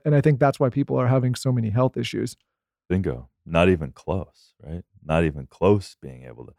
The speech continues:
Speaker 2: where it's just this gnarly experiment. I love that you had Ken on, 'cause obviously E W G has been kicking some ass for a long time trying to raise the alarm, and we should, we, it, it should be out there even more. The fact that we have to have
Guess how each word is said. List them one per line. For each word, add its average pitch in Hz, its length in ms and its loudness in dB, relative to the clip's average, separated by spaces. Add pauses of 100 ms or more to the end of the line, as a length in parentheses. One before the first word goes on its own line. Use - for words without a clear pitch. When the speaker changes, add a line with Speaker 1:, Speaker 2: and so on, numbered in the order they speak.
(360)
Speaker 2:
where 80 240 4
it's 82 200 0
just - 280 -4
this 78 260 -8 (260)
gnarly 82 600 2
experiment. 76 800 -4 (420)
I 82 40 -4
love 95 220 6
that 80 160 2
you 76 100 -2
had 67 200 -2
Ken 73 220 -6
on, 64 240 -10
'cause 73 200 -12
obviously 73 440 -2
E 67 120 -6
W 67 320 -2
G 78 180 -4
has 71 140 -2
been 67 180 -12
kicking 71 340 -10
some - 180 -14
ass 67 300 -4
for - 120 -18
a 60 60 -10
long 65 300 -10
time 98 280 2
trying 71 300 -4
to 67 200 -2 (320)
raise 73 300 -2
the 67 80 -8
alarm, 90 440 2
and 71 160 -2
we 73 60 -2
should, 73 280 -10 (140)
we, 73 320 -10
it, 73 340 -2
it 87 140 -2
should 90 200 -6
be 80 140 4
out 80 180 2
there 82 160 2
even 82 200 0
more. 95 300 4
The 76 100 0
fact 107 420 0
that 85 200 2
we 95 220 0
have 98 320 -2
to 80 120 0
have 90 420 -2